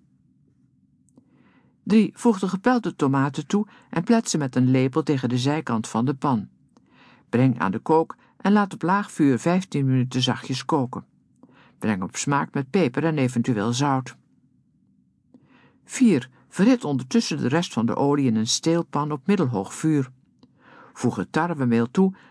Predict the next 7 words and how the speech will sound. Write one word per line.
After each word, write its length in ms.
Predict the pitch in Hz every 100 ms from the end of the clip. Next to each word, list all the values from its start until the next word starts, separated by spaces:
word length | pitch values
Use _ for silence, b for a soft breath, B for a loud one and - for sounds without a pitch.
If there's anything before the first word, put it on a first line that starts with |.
| B
en 140 | -
laat 180 | 190 185 -
twee 200 | 240 226
minuten 400 | 180 139 123 113
al 260 | 165 170 143
roerend 420 | 139 110 113 -
garen. 540 | 151 143 139 127 127